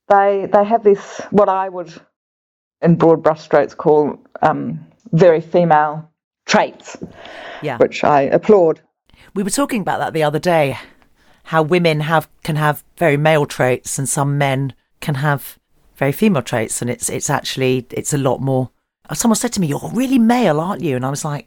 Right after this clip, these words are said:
Speaker 2: "God, that's never, no one's ever said that to me before."
Speaker 1: What
Speaker 2: And they
Speaker 1: does that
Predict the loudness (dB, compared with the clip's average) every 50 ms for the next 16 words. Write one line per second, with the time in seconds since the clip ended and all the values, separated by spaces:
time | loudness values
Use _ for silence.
0 | _ _ -16 -14 -14 -10 -10 -10 -10 -8 -8 -8 -8 -8 -10 _ _ _ -8 -6
1 | -6 -6 -6 -6 -6 -4 -4 -2 -2 -2 -2 0 -2 -4 -4 -4 -6 -8 -8 -6
2 | -6 -6 -6 -6 -8 -8 -6 -6 -6 -4 -2 0 2 2 2 4 4 4